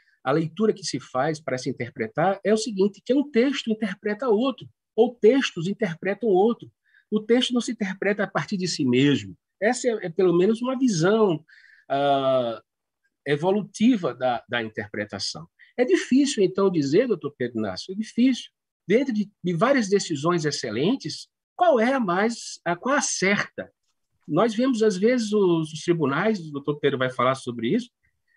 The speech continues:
que o voto seis a cinco, quatro a três, três a dois, o, a minoria, às vezes, tem votos excelentes.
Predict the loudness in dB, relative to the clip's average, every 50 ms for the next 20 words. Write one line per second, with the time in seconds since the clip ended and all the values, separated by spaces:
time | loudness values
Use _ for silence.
0 | _ -12 -4 -2 0 0 2 2 2 2 2 2 2 0 0 0 0 -4 -4 0
1 | 2 2 2 2 -2 -2 -4 -2 -2 -2 -2 -2 -4 -8 -8 -6 -6 -6 -4 -6
2 | -8 -4 0 0 2 2 0 0 -2 -2 -2 -2 -2 -4 0 0 0 0 2 0
3 | 0 0 0 -4 -10 -10 -4 0 2 4 4 4 4 4 2 2 0 0 0 -2
4 | -4 -4 -2 -2 -2 0 0 -2 -4 -6 -6 -6 -4 -6 -4 -4 -2 0 2 4
5 | 6 4 4 2 -2 -8 -10 -10 -12 -14